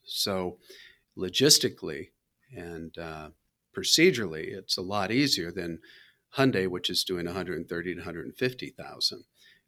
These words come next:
Uh, so you don't see me rushing to the agency model for Hyundai, uh, because I, I don't see that being the solution. But we do have to evolve. We still have to come up with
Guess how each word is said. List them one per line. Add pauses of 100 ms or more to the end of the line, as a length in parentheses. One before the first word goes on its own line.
Uh,
so
you
don't
see
me
rushing
to
the
agency
model (260)
for
Hyundai, (460)
uh,
because (140)
I, (100)
I
don't
see
that
being
the
solution.
But
we
do
have
to
evolve.
We
still
have
to
come
up
with